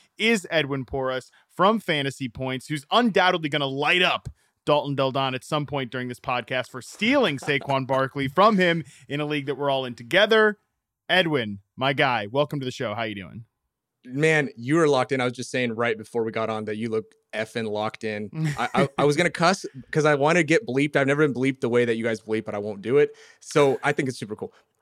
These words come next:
Speaker 2: But moral of the story here, you were locked in, you were ready to go, and, and you bring up Dalton, right? And I definitely have some beef with Dalton. First of all, he says that I don't read his stuff.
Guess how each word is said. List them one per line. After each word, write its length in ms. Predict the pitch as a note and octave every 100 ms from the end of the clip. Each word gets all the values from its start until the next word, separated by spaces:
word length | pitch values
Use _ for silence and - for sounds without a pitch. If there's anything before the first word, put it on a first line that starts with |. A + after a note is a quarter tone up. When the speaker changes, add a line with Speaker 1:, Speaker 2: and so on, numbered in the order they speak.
| -
Speaker 2:
But 220 | D#3+ C#3+
moral 220 | E3 A3+
of 40 | D3
the 80 | -
story 280 | D#3 D3+
here, 120 | C#3 C3+
you 160 | D3
were 80 | D3
locked 320 | C3+ E3 -
in, 160 | C#3+ C#3+
you 80 | C3
were 80 |
ready 200 | B2 C#3
to 60 | B2
go, 340 | B2 B2 A#2+ -
and, 340 | A#2+ B2 A#2+ -
and 140 | B2+
you 60 | C3
bring 200 | C3 D#3+
up 160 | C#3+ -
Dalton, 460 | A2+ G#2+ G#2 G2 G#2
right? 380 | G#2 G#2 G#2 - _ _
And 320 | A#2+ B2 A2+ A2+
I 80 | A#2+
definitely 440 | C3+ C#3+ C#3+ C3+
have 140 | C3 -
some 120 | A#2
beef 200 | A#2+ -
with 100 | G#2+
Dalton. 300 | G#2+ G#2+ G#2+ _ -
First 220 | G3 -
of 60 | D3
all, 80 |
he 60 | C#3
says 220 | - C#3+
that 120 | C3
I 120 | B2+ B2
don't 140 | A#2
read 160 | A#2+ A2+
his 100 | -
stuff. 400 | A2+ G#2+ -